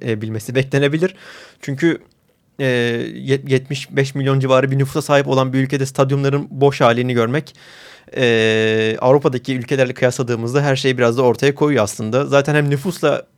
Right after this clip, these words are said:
olayı vuracaksak birbirine, e, orantısını İstanbul Belediyespor'un, e,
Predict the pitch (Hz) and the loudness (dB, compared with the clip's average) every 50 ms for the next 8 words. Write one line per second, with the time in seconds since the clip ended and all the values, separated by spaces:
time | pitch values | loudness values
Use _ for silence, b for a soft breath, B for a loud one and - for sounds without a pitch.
0 | _ _ - - 135 131 135 135 127 131 131 135 160 151 - - 127 117 117 117 | _ _ -4 -2 0 2 2 2 2 2 2 2 2 0 0 -2 -6 -4 -4 -4
1 | 113 113 113 131 170 190 190 B B B B B B B B 120 110 120 120 120 | -4 -4 -4 -4 -4 -6 -8 B B B B B B B B -2 0 2 2 2
2 | 117 - 127 110 - 151 170 175 - - 151 - - 156 147 143 143 143 135 131 | 0 -2 -4 -6 -6 -4 -4 -6 -6 -8 -12 -8 -4 -4 -2 -2 -2 -2 0 0
3 | 135 135 135 131 143 139 139 - - 120 131 156 175 - - 62 - _ _ _ | 0 0 0 0 0 -2 -4 -4 -4 -2 0 0 -2 -4 -8 -16 -20 _ _ _
4 | _ - - - - 151 135 127 127 135 131 | _ -20 -20 -14 -8 -4 -2 -2 -2 -2 -4